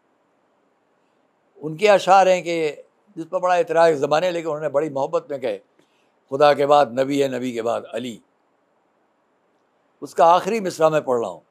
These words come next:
कि जहाँ वो कह रहे हैं, "खुला ये हम पा हदीस गदीर से आबिद, खुला ये हम पा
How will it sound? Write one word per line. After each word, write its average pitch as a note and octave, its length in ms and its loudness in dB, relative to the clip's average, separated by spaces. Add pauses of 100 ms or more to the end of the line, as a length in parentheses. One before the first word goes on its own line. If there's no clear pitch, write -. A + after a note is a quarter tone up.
(840)
कि A#2+ 100 -12
जहाँ C#3+ 160 4
वो C#3 100 2
कह D3 180 4
रहे B2+ 100 -2
हैं, G#2 200 -12 (2000)
"खुला F3 340 4
ये F3 160 2 (120)
हम G3 200 -2
पा D3+ 360 0 (720)
हदीस E3 340 -6 (440)
गदीर G#3 420 0
से F3 240 -4
आबिद, C3 400 2 (1900)
खुला D#3 280 4
ये F3 140 4
हम F3+ 220 -4
पा A#3+ 380 2